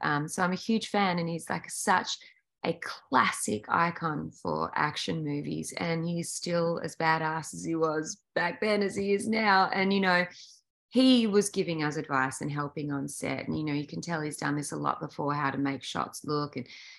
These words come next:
how to make things realistic. And, you know, the, it's so much pieces to put together 'cause there's different groups of us running around the hotel. And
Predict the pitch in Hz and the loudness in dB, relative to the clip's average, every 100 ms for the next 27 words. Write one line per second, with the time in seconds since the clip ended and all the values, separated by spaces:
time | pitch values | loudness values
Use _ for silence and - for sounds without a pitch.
0 | _ 165 165 165 160 175 165 151 151 175 | _ 0 2 2 0 -4 -4 -2 0 0
1 | 190 - 190 185 190 160 143 - - _ | 0 -2 0 0 -2 -4 -4 -8 -20 _
2 | - 180 170 170 170 156 - - - 190 | -2 4 6 6 4 0 -2 -6 -2 -2
3 | 190 208 190 185 - - - 196 196 185 | 0 2 2 2 -2 -6 0 2 2 -2
4 | 165 - - - - 170 175 165 160 151 | -4 -6 -4 -4 -4 4 4 4 0 -4
5 | 170 165 - 175 170 151 175 175 165 156 | -2 -2 -4 -2 -2 2 2 2 -6 -6
6 | 139 165 165 156 156 156 151 156 147 - | 0 2 2 2 2 2 0 0 0 2
7 | 180 165 156 143 | 2 4 2 -2